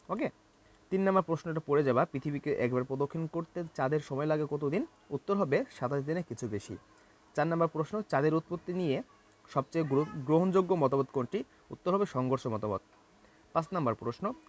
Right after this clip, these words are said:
চাঁদের তুলনায় সূর্যের ব্যাস কত গুণ বেশি? উত্তর হবে একশো নয় গুণ বেশি। এগুলো কিন্তু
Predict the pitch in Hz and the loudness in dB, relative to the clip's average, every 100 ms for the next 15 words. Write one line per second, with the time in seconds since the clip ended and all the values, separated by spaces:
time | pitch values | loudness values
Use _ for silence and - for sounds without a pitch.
0 | - - 160 175 185 190 190 190 - - | -8 2 4 4 2 2 4 2 0 -6
1 | 151 139 165 165 143 123 160 - 170 180 | -4 -2 0 0 2 2 2 -2 -4 -2
2 | 170 135 120 - 320 - - - - 151 | 0 0 -2 -4 -10 -14 -20 -16 -10 -4
3 | 190 165 117 190 - - - - 131 - | 0 2 2 0 -2 -18 -20 -2 -2 -2
4 | 151 127 139 139 110 107 226 - - 131 | -2 2 2 2 0 -2 -6 -8 -8 -2
5 | 160 190 202 196 | 0 0 0 -2